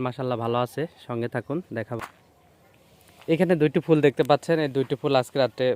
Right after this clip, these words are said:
ফ্লাশ হবে। আর কয়েকটি ফুল, আহ, ফ্লাশ হয়েছে আমাদের, আহ, গত দুই তিন দিন আগে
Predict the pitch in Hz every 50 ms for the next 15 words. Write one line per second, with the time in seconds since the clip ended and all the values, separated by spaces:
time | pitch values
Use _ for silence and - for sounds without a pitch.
0 | - - - 127 123 113 - 131 127 117 139 175 _ _ _ _ _ _ _ _
1 | _ - - - _ _ - 120 120 117 117 - _ - _ _ _ _ - 135
2 | 135 - _ - 143 - 151 139 131 165 233 _ _ _ _ _ _ _ _ _
3 | _ _ _ - - 123 120 120 120 - - - 139 127 120 - - 143 131 -
4 | - 135 120 110 113 113 107 123 120 113 - _ _ _ _ _ _ - _ _
5 | _ _ _ _ - _ _ _ _ _ _ 127 117 113 113 113 - 123 110 -
6 | 117 127 123 113 - 120 117 117 117 117 110 107 127